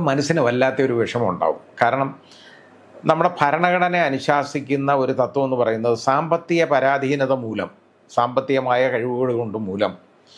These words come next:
ഒരു പൗരനും തുല്യനീതി കിട്ടാതാകരുത്, ആയി പോകരുത് എന്നുള്ള ഒരു പ്രിൻസിപ്പിളുണ്ട് നമ്മുടെ ഭരണഘടനയിൽ. പക്ഷേ ഇവിടെ നമ്മൾ കാണുന്നത് സാമ്പത്തിക പരാധീനത കൊണ്ടും അതുപോലെ തന്നെ സമൂഹത്തിലെ താഴേക്കിടയിൽ ഉള്ള ആ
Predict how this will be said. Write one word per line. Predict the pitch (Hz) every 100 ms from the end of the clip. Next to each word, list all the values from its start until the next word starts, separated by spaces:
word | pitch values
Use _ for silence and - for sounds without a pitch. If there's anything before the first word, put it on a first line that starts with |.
| - - - -
ഒരു | 156 208
പൗരനും | 160 147 143 147 147
തുല്യനീതി | 147 175 180 156 156 143
കിട്ടാതാകരുത്, | - 147 135 120 135 139 147 127
ആയി | 127 147 127
പോകരുത് | 127 127 131 131 - 127
എന്നുള്ള | 131 131 123 131
ഒരു | 123
പ്രിൻസിപ്പിളുണ്ട് | 139 135 147 120 107 110
നമ്മുടെ | 110 123 120
ഭരണഘടനയിൽ. | 123 120 98 90 90 87 -
പക്ഷേ | 110 160 110 - _ _ - - - 151
ഇവിടെ | 202 180
നമ്മൾ | 165 180 143
കാണുന്നത് | 143 156 139 101 107 - _ _ _ -
സാമ്പത്തിക | 170 196 202 202 196
പരാധീനത | 175 165 156 156 147 139 117
കൊണ്ടും | 107 98 127 190 - _ _ _ _ 139
അതുപോലെ | 170 165 156
തന്നെ | 147 151 147
സമൂഹത്തിലെ | 139 170 175 180 165 160 143
താഴേക്കിടയിൽ | 139 147 151 139 120 98 90 - _ 139
ഉള്ള | 139 117 - -
ആ | 127